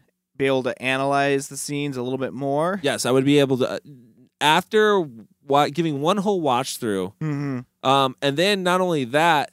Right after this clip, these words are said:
Speaker 1: This is definitely a multi-view film.
Speaker 2: Yeah, no, it is. And then, and then at, at not only that, having to go and then research the film just to figure out what the fuck it's about is frustrating, for me,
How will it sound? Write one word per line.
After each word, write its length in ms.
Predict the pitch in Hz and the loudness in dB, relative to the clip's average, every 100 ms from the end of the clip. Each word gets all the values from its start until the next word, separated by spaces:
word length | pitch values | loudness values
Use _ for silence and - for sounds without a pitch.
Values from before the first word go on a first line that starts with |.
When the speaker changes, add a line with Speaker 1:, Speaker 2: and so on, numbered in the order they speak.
| _ | _
Speaker 1:
This 120 | - 220 | -4 -2
is 80 | |
definitely 320 | 180 165 151 127 | 0 0 0 -4
a 20 | |
multi-view 580 | 120 120 123 113 110 104 | -2 -2 -2 -4 -4 -6
film. 260 | - 104 | -6 0
Speaker 2:
Yeah, 140 | 185 160 | 4 4
no, 160 | 165 | 6
it 80 | 196 | 4
is. 180 | 185 143 | 4 2
And 160 | 147 170 | 0 -2
then, 120 | 175 - | -2 0
and 140 | 170 | 0
then 160 | 185 175 | 0 -2
at, 240 | 170 185 | -2 -2
at 220 | - 196 190 | 0 0 2
not 160 | 214 | 2
only 160 | 220 175 | 2 2
that, 220 | 165 160 | 2 2
having 400 | - 165 170 175 | 2 2 2 0
to 80 | 165 | -2
go 260 | 131 143 151 | 2 4 4
and 100 | 131 | 2
then 160 | 117 110 | -2 2
research 480 | 151 180 156 131 | 4 4 2 0
the 100 | - | -4
film 300 | 110 117 113 | -4 -2 -4
just 260 | 120 185 196 | -4 -6 -4
to 80 | 196 | -6
figure 240 | - 180 | -4 0
out 200 | 165 131 | 2 0
what 180 | 110 156 | 0 -2
the 100 | 147 | -4
fuck 240 | 127 131 - | -2 -2 -4
it's 140 | - | -6
about 340 | 113 113 123 | -2 0 0
is 100 | 190 | -2
frustrating, 760 | - 214 214 - 101 80 65 76 - | -2 -2 -2 -2 -2 -4 -8 -16 -4
for 120 | 147 | 0
me, 380 | 165 104 65 | 0 -2 -6